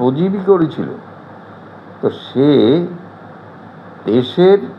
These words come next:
কে ভালোবেসেছিল না দেশের রাজত্ব পেয়ে গিয়েছিল হাতে এবং তার জেনারেশন ওয়াইজ যে এটা শাসন করবে,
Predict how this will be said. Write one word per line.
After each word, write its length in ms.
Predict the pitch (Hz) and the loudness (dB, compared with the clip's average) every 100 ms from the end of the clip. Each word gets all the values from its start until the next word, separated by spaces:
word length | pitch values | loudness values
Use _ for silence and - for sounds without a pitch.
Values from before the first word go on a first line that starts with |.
| - - - - - - - - | -20 -20 -20 -20 -20 -20 -20 -8
কে 100 | - 135 | -4 -2
ভালোবেসেছিল 720 | 135 143 151 151 160 - - - - - - - - - - - - - - - 92 92 | -2 2 0 0 -8 -8 -8 -8 -10 -16 -20 -20 -20 -20 -20 -20 -20 -20 -20 -16 -10 -2
না 120 | 98 95 85 98 | 2 2 2 -2
দেশের 380 | 104 113 98 87 143 | 0 0 0 0 -4
রাজত্ব 420 | 90 92 104 - 107 98 | -4 -2 -6 -4 -6 -2
পেয়ে 180 | 101 101 101 | -4 -4 -6
গিয়েছিল 360 | 110 - - 98 90 | -8 -10 -2 0 0
হাতে 300 | 95 101 87 87 - - - - - - - - | -4 -4 -4 -6 -12 -20 -20 -20 -20 -20 -20 -14
এবং 160 | 95 90 82 95 | -8 -8 -2 2
তার 240 | 92 87 85 80 | 2 2 -4 -4
জেনারেশন 600 | 92 87 87 90 - 95 98 | -2 0 0 -2 -2 -2 0
ওয়াইজ 220 | 98 92 85 | 0 0 -2
যে 100 | 92 85 - - | -8 -8 -8 -10
এটা 160 | - 87 - | -6 -8 -6
শাসন 360 | - 85 - 95 95 | -4 -4 -4 -6 -6
করবে, 340 | 95 85 - | -8 -8 -8